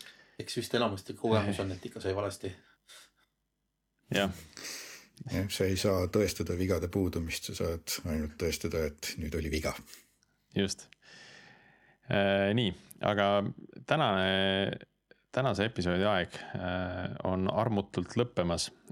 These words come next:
Speaker 2: ja tõmbaksin, äh, tänasele episoodile joone alla. Selle Tiidu küsimuse ma jätaks nagu kenasti õhku veel, et GitHub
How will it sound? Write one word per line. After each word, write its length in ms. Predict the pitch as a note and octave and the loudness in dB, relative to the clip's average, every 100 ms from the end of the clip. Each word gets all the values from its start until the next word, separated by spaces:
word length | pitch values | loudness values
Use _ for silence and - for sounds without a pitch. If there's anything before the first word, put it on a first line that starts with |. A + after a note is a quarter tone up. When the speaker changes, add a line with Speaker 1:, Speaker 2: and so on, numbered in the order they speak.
| - | -8
Speaker 2:
ja 640 | F#2+ F2+ F2+ F#2 F2+ F#2 F#2 - | -4 -2 -2 0 0 -2 -4 -4
tõmbaksin, 640 | F#2+ F#2+ F2+ - F#2+ F2+ F#2 | -2 -2 -2 -4 -2 -2 -2
äh, 160 | F#2 F2+ - | -2 -4 -2
tänasele 320 | G2 F2+ F#2+ | -2 0 -2
episoodile 800 | - F#2+ F2+ - - G2 F#2 F#2+ | -2 -4 -4 -4 -4 -2 0 0
joone 240 | A2 A2 | 2 2
alla. 180 | A#2 G2+ - - - - | 2 2 -2 -12 -18 -4
Selle 640 | G2+ G2 F#2+ F#2+ F#2+ F#2+ | 0 2 4 2 2 0
Tiidu 240 | - C#3+ G#2+ | 0 2 2
küsimuse 400 | D#3 G#2+ F#2 F#2+ | 2 2 0 0
ma 80 | G2 | 0
jätaks 240 | A2+ G2 - | 0 -2 -2
nagu 160 | A2 | -2
kenasti 340 | A#2+ C3+ G#2+ D3 | 0 0 0 0
õhku 240 | D#3+ - F#2 | 0 -2 0
veel, 160 | F2+ | 0
et 240 | F2+ - - G2 | -2 -2 -2 0
GitHub 400 | G2+ - F#2+ | -2 2 0